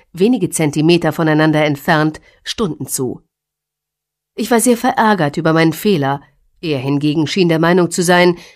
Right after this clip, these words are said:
man müsse ihn nur berichtigen. Er war aufmerksam, aber nicht eifrig. Nach einer dieser langwierigen Sitzungen schlug er mir vor, ihn zum Essen bei einem engen Freund zu begleiten.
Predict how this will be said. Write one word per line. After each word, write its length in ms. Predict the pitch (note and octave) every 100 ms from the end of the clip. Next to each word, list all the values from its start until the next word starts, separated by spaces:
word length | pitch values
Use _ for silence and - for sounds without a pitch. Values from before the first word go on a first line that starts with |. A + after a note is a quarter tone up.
| _
man 280 | A#3+ G#3+ G#3+
müsse 220 | A#3+ B3
ihn 180 | A3+ F#3
nur 140 | F3+
berichtigen. 720 | E3+ F#3 F#3 - C3 B2+ A#2 - _ _ _
Er 120 | - F3
war 140 | F#3+
aufmerksam, 760 | A3 - D3+ C3 - D3 C#3+ D3+ _ _ _
aber 180 | F#3 D3
nicht 240 | D3 -
eifrig. 520 | F3 C#3+ - C#3 - _ _ _ _ _ _ -
Nach 160 | A3+
einer 260 | G#3+ B3 A#3+
dieser 280 | G#3+ G3 F3
langwierigen 680 | F3 A3+ F#3+ E3+ E3 D#3
Sitzungen 600 | D3 G3 - D#3+ D#3+ D#3 - - _ -
schlug 260 | B3+ B3+
er 60 | A#3
mir 160 | G3
vor, 300 | F#3 G3+ E3
ihn 180 | D3+ D#3+
zum 220 | D3+ G3
Essen 360 | - D#3+ - D3+
bei 80 | D3+
einem 220 | D#3+ E3+
engen 320 | E3+ D#3 D#3+
Freund 340 | E3 D#3 C#3 C3+
zu 120 | E3+
begleiten. 580 | E3+ D3+ A#2 - B2+